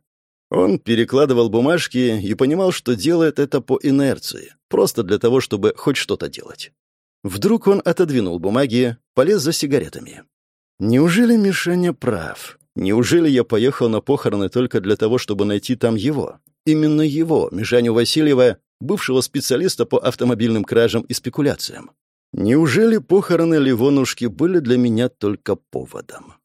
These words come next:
Нет, не может быть». «А почему, собственно, не может быть?» — возразил он себе.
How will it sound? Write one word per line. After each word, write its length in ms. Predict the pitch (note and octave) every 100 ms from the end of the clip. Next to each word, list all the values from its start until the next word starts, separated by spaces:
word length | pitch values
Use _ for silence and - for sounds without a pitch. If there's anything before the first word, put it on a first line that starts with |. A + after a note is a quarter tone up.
| _ _ _
Нет, 400 | - D#3+ C#2 -
не 140 | - D#3
может 280 | D#3 D#2+ -
быть». 300 | - - - _ _ _ _ _
«А 160 | F2 C2+
почему, 480 | - G2 - E2 A#2+
собственно, 420 | C#3+ B2 C#3 C#3
не 120 | B2+
может 260 | C3+ A2 A#2
быть?» — 300 | C3 - - _ _
возразил 480 | G#2 C3 B2+ A#2 C3
он 100 | A#2+
себе. 380 | - A2 B2